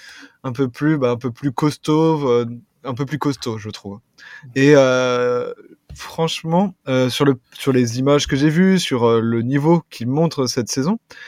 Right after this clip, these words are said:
euh, il mérite d'aller dans un club, euh, dans un, il mérite d'être dans un très bon club, et il est déjà dans un bon club comme Lille. Et c'est pour ça que j'aimerais le voir en Allemagne, parce que c'est déjà un joueur que j'aime beaucoup, et que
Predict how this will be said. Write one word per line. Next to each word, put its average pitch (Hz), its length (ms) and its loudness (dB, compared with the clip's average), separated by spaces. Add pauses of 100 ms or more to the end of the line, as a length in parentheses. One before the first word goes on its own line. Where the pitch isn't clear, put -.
(300)
euh, 117 340 2 (420)
il 127 120 -4
mérite 147 500 0
d'aller 120 320 2
dans 117 240 -2
un 117 100 -4
club, 123 440 -2
euh, 104 160 -4 (460)
dans 110 200 -10
un, 107 360 -6 (120)
il 110 160 -10
mérite 120 300 -2
d'être 120 140 -2
dans 113 240 -2
un 107 40 -6
très 110 200 -10
bon 110 100 -8
club, 160 340 2 (200)
et 107 80 -4
il 107 160 0
est 117 80 2
déjà 110 240 2
dans 101 180 -2
un 101 100 -4
bon 107 240 -8
club 117 220 -2
comme 110 180 -6
Lille. 175 200 2 (320)
Et 139 60 -4
c'est 131 100 0
pour 143 120 4
ça 190 120 2
que 180 60 4
j'aimerais 143 280 4
le 151 80 8
voir 143 320 6
en 131 80 2
Allemagne, 135 380 2
parce 117 200 -6 (240)
que - 60 -10
c'est 117 160 -8
déjà 110 240 -6
un 113 80 -4
joueur 113 180 0
que 104 80 -8
j'aime 101 140 -8
beaucoup, 117 480 -6
et 139 140 0
que 143 200 0